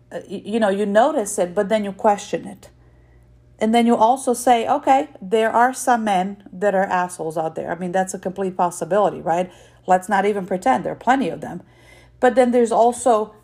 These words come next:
what else could be true about this? What else can I believe about this? There are plenty of men who are not assholes, right?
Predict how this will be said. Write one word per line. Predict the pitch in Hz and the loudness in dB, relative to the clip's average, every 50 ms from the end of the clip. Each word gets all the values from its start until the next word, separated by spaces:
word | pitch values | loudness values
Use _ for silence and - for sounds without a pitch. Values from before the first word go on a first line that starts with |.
| _ _ | _ _
what | - 220 262 247 - | -4 -2 -2 0 0
else | - 233 233 240 233 - | 2 2 2 0 0 -2
could | - 254 220 190 | -2 -2 -2 -2
be | 220 214 | -4 -8
true | 214 - - 247 233 | -8 -6 -2 0 0
about | 220 180 165 170 - - | 0 0 -2 -4 -6 -8
this? | - - 185 - - | -10 -12 -10 -12 -12
What | - 208 220 233 220 | -6 -2 2 4 4
else | 214 220 220 - - | 4 4 0 -2 -2
can | - 247 | -2 0
I | 208 202 | 0 0
believe | 190 214 202 214 233 262 254 | 0 -2 0 0 0 0 0
about | 240 196 180 175 170 151 - | 0 0 0 -2 -2 -4 -8
this? | 147 156 165 - - - - - _ - _ _ _ _ _ _ _ _ _ _ _ _ _ - | -12 -10 -8 -6 -6 -6 -8 -10 _ -20 _ _ _ _ _ _ _ _ _ _ _ _ _ 0
There | 196 226 | 2 2
are | 220 | 2
plenty | 226 - 240 247 247 247 240 | 4 2 2 2 2 2 0
of | 226 214 190 | -2 -2 0
men | 208 220 240 233 | 2 2 2 0
who | 233 233 240 226 | 2 2 2 2
are | 220 | 4
not | 220 226 240 269 - - | 4 2 2 0 0 -2
assholes, | 196 170 165 - - - - - - - - - _ _ _ _ | -2 -4 -4 -6 -10 -10 -12 -12 -14 -18 -18 -18 _ _ _ _
right? | - 180 185 196 240 254 | 2 2 2 2 2 -2